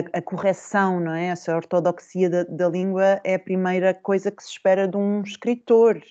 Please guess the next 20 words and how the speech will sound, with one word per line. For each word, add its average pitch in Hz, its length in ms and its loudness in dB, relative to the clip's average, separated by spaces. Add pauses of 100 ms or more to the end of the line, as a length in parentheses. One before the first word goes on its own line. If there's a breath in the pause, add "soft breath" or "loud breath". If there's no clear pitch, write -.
(100)
Hum, 147 560 -8 (360 loud breath)
e 139 60 0
eu 147 40 2
não 156 100 0
estou 160 140 0
aqui 160 140 -2
a 165 60 0
defender 170 380 -4
que 170 180 -12
os 170 180 -6
escritores 170 840 -8
escrevam 170 520 -2
mal 165 340 6
ou 143 140 2
que, - 100 -14 (160)
ou 151 140 -2
que - 180 -14
maltratem 180 640 0
o 190 100 -4
idioma. 165 480 -4